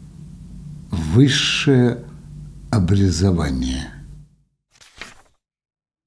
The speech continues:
Я начну с анекдота. Диалог рядом стоящих в общественном туалете. Э, я извиняюсь, в-, вы еврей?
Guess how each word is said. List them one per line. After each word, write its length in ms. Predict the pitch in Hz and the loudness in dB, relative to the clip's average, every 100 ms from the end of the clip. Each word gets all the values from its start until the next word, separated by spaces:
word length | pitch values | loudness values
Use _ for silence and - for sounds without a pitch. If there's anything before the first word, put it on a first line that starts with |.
| _ _ - - - | _ _ -20 -16 -2
Я 140 | - | 4
начну 460 | 135 147 135 - 165 | 6 6 4 4 2
с 280 | - - - - | 2 -2 -4 2
анекдота. 680 | 127 127 131 117 92 80 - - - - - - - - - - - - - - - - - - - | 4 6 6 6 2 0 -8 -14 -16 -20 -18 -16 -16 -18 -18 -18 -18 -20 -20 -20 -20 -20 -20 -18 -10
Диалог 640 | 120 101 107 135 170 170 - - - - - - - - - | 2 6 8 8 6 2 -6 -12 -16 -16 -16 -18 -18 -18 -4
рядом 340 | - 117 113 104 | 4 4 4 2
стоящих 720 | - 110 113 131 127 - 104 - - - - - - - - - - | 2 6 6 6 4 -2 -6 -10 -16 -16 -16 -16 -18 -18 -18 -18 -6
в 80 | - | -4
общественном 800 | 90 - 120 - - 104 98 90 | 0 4 4 4 2 4 4 4
туалете. 580 | 104 95 78 - - - - - - - - - - - - - - - | 2 2 2 -2 -6 -10 -14 -20 -20 -20 -18 -18 -18 -18 -16 -18 -16 -10
Э, 320 | 82 78 80 | -6 -4 0
я 180 | 87 92 | 2 2
извиняюсь, 540 | 85 82 90 85 85 | 2 2 4 2 0
в-, 360 | - 87 87 78 | -4 -4 -2 0
вы 120 | 87 | 4
еврей? 500 | 98 92 120 185 180 | 4 6 4 4 2